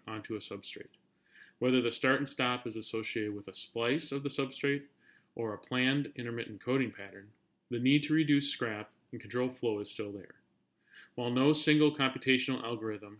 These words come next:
has been presented to understand all the coating effects with various fluids on substrates in all environmental conditions, the control of the flow of fluid out of the slot die is the best starting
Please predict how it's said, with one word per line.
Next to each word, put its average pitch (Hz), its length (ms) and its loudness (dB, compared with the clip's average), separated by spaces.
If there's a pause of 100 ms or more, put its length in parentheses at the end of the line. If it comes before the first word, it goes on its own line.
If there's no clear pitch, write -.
has 110 160 -6
been 107 200 -8
presented 117 560 -4
to - 120 -8
understand 117 480 -4
all 120 240 0
the 131 60 -2
coating 120 400 -4
effects - 480 -12 (460)
with 107 160 -8
various 123 360 4
fluids 120 400 0
on 107 80 -6
substrates 113 720 -4 (160)
in 110 100 -10
all 123 240 -4
environmental 110 520 -6
conditions, 110 680 -4 (440)
the 135 60 -2
control 165 420 4
of 175 60 -2
the 170 80 4
flow 127 320 4
of 123 100 0
fluid 110 440 -2 (200)
out 120 160 -2
of 120 60 -2
the 120 80 -2
slot 123 340 -2
die 104 340 -12 (200)
is 113 140 -6
the 107 80 -6
best 107 240 -4
starting 110 300 -2